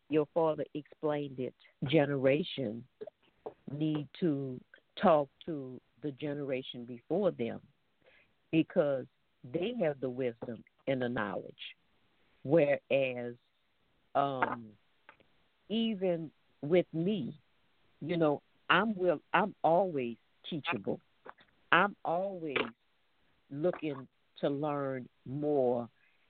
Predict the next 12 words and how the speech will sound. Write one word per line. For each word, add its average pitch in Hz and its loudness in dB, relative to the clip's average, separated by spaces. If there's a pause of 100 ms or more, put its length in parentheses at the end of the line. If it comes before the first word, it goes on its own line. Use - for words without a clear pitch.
(120)
and 147 4
incorporate 139 2
more 139 0
knowledge. 127 2 (720)
And 135 4 (220)
I 165 4
enjoy 156 0 (140)
sitting 147 -2
at 139 2
the 123 -6 (140)
feet 151 4 (580)
of 143 6